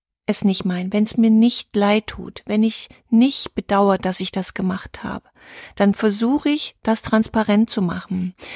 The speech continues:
Dann gehe ich in mich rein, sag, „Warum denn eigentlich nicht?“ Sondern wenn ich jetzt denke, „Na, aber ich bin ja im Recht“, oder ich, ich hab das, glaub ich, am, am, ich, es ist so ein ganz ein toller Spruch. Ich glaub, dass der auch von Marshall Rosenberg ist,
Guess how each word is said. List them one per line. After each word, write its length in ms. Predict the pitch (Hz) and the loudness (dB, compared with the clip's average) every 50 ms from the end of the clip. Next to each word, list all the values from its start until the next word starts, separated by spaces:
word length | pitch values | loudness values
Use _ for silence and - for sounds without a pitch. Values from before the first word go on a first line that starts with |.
| - - - | -18 -10 -4
Dann 140 | - 196 185 | -2 0 2
gehe 140 | - 247 285 | 4 4 2
ich 140 | 269 - | 2 2
in 100 | - 214 | 2 2
mich 200 | 214 214 - - | 2 2 0 -2
rein, 140 | 220 220 226 | -2 -2 0
sag, 160 | 220 220 208 | -2 -2 -2
„Warum 300 | - 185 - 220 247 330 | -2 -2 0 0 0 0
denn 140 | 339 254 - | 0 0 -2
eigentlich 540 | - - 170 180 185 180 - 202 190 - - | -2 -2 -2 -2 -2 -2 -4 -6 -8 -6 -6
nicht?“ 380 | 175 - - - - - - - _ _ - - - - - - | -6 -6 -6 -8 -12 -16 -20 -20 _ _ -20 -20 -20 -20 -20 -14
Sondern 300 | - - 214 220 220 214 | -4 0 2 2 4 4
wenn 100 | 240 240 | 4 4
ich 80 | 262 254 | 4 4
jetzt 260 | 247 226 - - - | 2 -2 -4 -2 0
denke, 320 | 240 240 247 254 262 240 226 - - - - _ | 2 2 2 2 2 -2 -4 -6 -12 -20 -16 _
„Na, 120 | - 208 - | -6 -2 -2
aber 240 | - 214 - - - | 0 0 0 -2 -2
ich 200 | - 202 - - | -4 -6 -4 0
bin 160 | - 240 254 | 2 4 6
ja 140 | 254 240 208 | 6 6 4
im 260 | 202 - 185 180 180 | 2 0 0 0 0
Recht“, 680 | 180 - 202 226 226 220 - - - - - - - - - _ _ _ _ _ - - | 0 0 0 0 0 -2 -4 -8 -10 -10 -10 -12 -14 -14 -16 _ _ _ _ _ -10 -6
oder 160 | - 190 - | -4 -2 -2
ich, 200 | - - - - - - 208 214 | -4 -6 -8 -8 -4 -4 -4 -2
ich 120 | - - | -2 -2
hab 120 | 208 202 - | -4 -4 -2
das, 120 | 190 - | -4 -4
glaub 140 | - - - | -4 -4 -6
ich, 120 | 196 - | -4 -2
am, 100 | - 190 196 | 0 0 2
am, 340 | - 196 196 196 208 214 - | 4 4 4 4 2 2 0
ich, 220 | 180 185 196 - | 0 -2 -2 -2
es 180 | - 196 - - | -4 -4 -4 -6
ist 80 | - | -6
so 80 | - 196 | -4 -4
ein 100 | - - | -4 -2
ganz 260 | 196 208 208 220 - - | 0 0 0 2 2 2
ein 80 | 214 | 0
toller 260 | - - 220 208 214 | 2 2 0 0 0
Spruch. 360 | 214 - - - 240 254 - - - _ | -2 -2 -2 -2 -2 -2 -2 -6 -20 _
Ich 100 | - - | -20 -12
glaub, 240 | - - 226 233 - | -8 -6 -6 -4 -4
dass 160 | - 233 - | -4 -4 -2
der 120 | - - - | -2 -2 0
auch 100 | 226 - | 0 0
von 120 | - 233 | 2 4
Marshall 280 | 214 214 220 - - 214 | 4 4 4 2 0 0
Rosenberg 400 | 208 220 220 226 208 214 214 - | 0 2 2 2 0 0 -2 -4
ist, 160 | 202 - - | -6 -8 -8